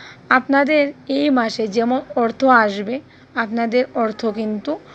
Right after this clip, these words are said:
সঞ্চয় হবারও প্রবল সম্ভাবনা দেখা দিচ্ছে। যদিও বা বি নামের জাতক বা জাতিকারা অর্থ সঞ্চয় করতে ভীষণ ভালোবাসেন,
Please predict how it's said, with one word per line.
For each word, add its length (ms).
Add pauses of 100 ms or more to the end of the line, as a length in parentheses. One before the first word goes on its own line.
(140)
সঞ্চয় 600
হবারও 500
প্রবল 420
সম্ভাবনা 580 (560)
দেখা 340
দিচ্ছে। 380 (1080)
যদিও 420
বা 240
বি 220
নামের 340
জাতক 440
বা 160 (280)
জাতিকারা 640 (1200)
অর্থ 260 (200)
সঞ্চয় 400
করতে 400
ভীষণ 420
ভালোবাসেন, 680